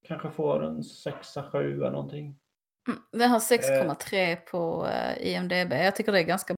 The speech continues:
Speaker 2: det är ganska lagom betyg.
Speaker 1: Ja, och där kan jag säga, om man ska vara så, det är skräckbiten som drar upp och historia, karaktärsbiten som ger, liksom. Den är läskigare
Speaker 2: Ja.
Speaker 1: än bra, <laughs> om man ska vara sån, liksom.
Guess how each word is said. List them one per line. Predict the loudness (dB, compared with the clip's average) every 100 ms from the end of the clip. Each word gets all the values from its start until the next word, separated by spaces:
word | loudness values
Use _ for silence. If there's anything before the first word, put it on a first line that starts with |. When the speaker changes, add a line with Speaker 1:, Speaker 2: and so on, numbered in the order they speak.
| -4
Speaker 2:
det | 2
är | 2
ganska | 2 0 -2
lagom | -2 -2 -4
betyg. | -8 -8 -12 -14 _ _ -4
Speaker 1:
Ja, | -2 -2 -4 -14 -4
och | 0 4
där | 4 4
kan | 0
jag | 0
säga, | 0 -2 -2
om | -4 -4
man | -6
ska | -4
vara | -4
så, | -4 -6 -6 -4
det | -4
är | -4
skräckbiten | -2 0 0 0 0 2 2 2 2
som | 2 2
drar | 2 2
upp | 2 -4 -8 _ -10
och | -10 _ -20 -20 _
historia, | -10 -6 -2 0 2 2 2 0
karaktärsbiten | 0 -2 0 0 0 0 -4 -6 -6 -10
som | -10 -10 -8
ger, | -6 -6
liksom. | -8 -10 -14 -18 _
Den | 0 2
är | 4
läskigare | 2 2 0 0
Speaker 2:
Ja. |
Speaker 1:
än | -2
bra, | -4 0 0 0
<laughs> | -4
om | -6
man |
ska | 0 0
vara | 2
sån, | -2 -4
liksom. | -6 -8 -10